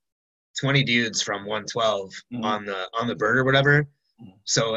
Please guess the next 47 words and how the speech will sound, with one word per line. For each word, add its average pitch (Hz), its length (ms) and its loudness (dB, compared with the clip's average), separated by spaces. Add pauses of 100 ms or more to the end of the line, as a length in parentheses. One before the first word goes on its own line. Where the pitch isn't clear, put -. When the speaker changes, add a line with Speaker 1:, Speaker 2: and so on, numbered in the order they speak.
Speaker 1:
and 120 120 0
it, 120 200 -2
similarly, 151 520 4
I 139 60 -6
think 190 180 -10
we 208 100 -6
landed 135 340 2
at, 113 140 -6
like, 110 200 -6 (100)
midnight 131 360 0
on 107 100 -2
Halloween 104 600 -4 (220)
or 107 120 -4
something 147 260 2
Speaker 2:
Yeah. 117 140 6
Speaker 1:
similarly 143 640 4
eerie. 117 420 2 (460)
And 143 180 4
I 147 80 4
was 151 120 2
just, 160 240 0 (120)
and, 143 160 2 (120)
and 170 100 4
it 190 60 0
was 185 140 -2
like, 185 280 0 (1160)
as 143 220 2
you 160 60 0
described 147 600 2 (120)
in 135 140 -4
Taji, 135 500 -2 (320)
there's 120 220 2
no 135 120 6
one 170 160 4
there 190 160 2
to 196 60 -6
meet 160 280 -2
you. 147 400 0
There's 131 220 0
not, 156 240 2
there's 139 240 0
certainly 170 260 2
not, 156 240 2
like, 127 220 -2 (380)
street - 380 -2
signs 151 600 -2
or 127 400 2